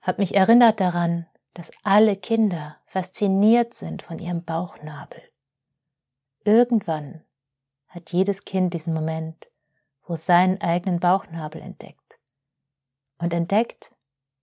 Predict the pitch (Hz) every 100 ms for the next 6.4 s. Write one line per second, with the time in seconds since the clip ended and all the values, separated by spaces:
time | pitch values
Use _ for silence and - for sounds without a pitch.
0 | _ _ _ _ _ _ _ - 262 220
1 | - 180 175 - - - - - 160 143
2 | 139 - 165 - - _ _ _ - 196
3 | 180 175 - 320 392 - - 165 139 -
4 | - 151 - - _ _ - 185 185 180
5 | _ - 311 381 - 185 165 156 147 -
6 | 160 165 -